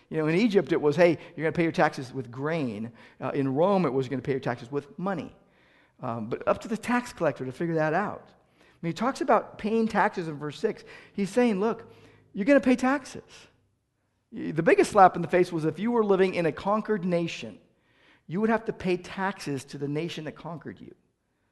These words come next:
Slap in the face. Uh,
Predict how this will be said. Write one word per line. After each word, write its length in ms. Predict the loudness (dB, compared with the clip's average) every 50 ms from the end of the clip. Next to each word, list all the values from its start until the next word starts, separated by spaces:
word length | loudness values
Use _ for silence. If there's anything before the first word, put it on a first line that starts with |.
| _ _ _ _ _ _
Slap 340 | -20 -6 -4 -2 -2 -2
in 80 | -4 -8
the 60 | -8
face. 440 | -8 -10 -12 -12 -14 -20 -20 -20 -20 _ _ _ _ _ _ _ _ _ _ _ _ _ _ _ _ _ _ _ _ _ _ -18
Uh, 140 | -18 -18